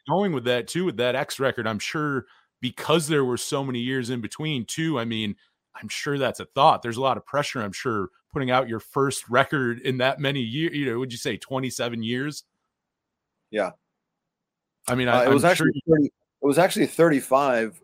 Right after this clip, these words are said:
Speaker 2: uh, since we had done one with Billy.
Speaker 1: Bill-, oh, that's
Speaker 2: Um,
Speaker 1: right.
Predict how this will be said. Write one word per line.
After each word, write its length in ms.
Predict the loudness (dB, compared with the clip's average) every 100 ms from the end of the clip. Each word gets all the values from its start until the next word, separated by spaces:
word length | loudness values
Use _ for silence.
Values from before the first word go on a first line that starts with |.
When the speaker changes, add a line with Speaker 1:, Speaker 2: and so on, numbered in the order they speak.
| -6
Speaker 2:
uh, 440 | -2 -2 -4 -6 _ _ _ -8
since 300 | -4 -2 0
we 80 |
had 100 | 0
done 180 | 2 0
one 240 | -2 -4 -8
with 160 | -8
Billy. 360 | -2 -2 -2 -10 _ _ _ _ _ _
Speaker 1:
Bill-, 200 | -6 -6
oh, 200 | -8 -8
that's 220 | -4 -4 -2
Speaker 2:
Um, 60 |
Speaker 1:
right. 380 | 0 0 -2 -8